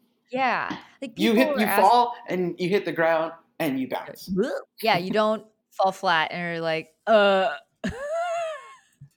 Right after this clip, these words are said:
Speaker 1: damn. I'm just gonna sit here."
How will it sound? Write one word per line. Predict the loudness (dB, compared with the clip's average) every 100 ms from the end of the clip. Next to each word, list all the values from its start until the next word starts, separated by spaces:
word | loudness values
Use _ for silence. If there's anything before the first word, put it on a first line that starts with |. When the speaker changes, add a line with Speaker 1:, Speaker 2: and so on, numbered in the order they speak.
| -6
Speaker 1:
damn. | 0 2 0 -2
I'm | -14 _ _ _ _ _ _ _ _ _ _ _ -20 -20 -20 -20
just | -18 -16
gonna | -16
sit | -14 -8 -4
here." | -4 -6 -10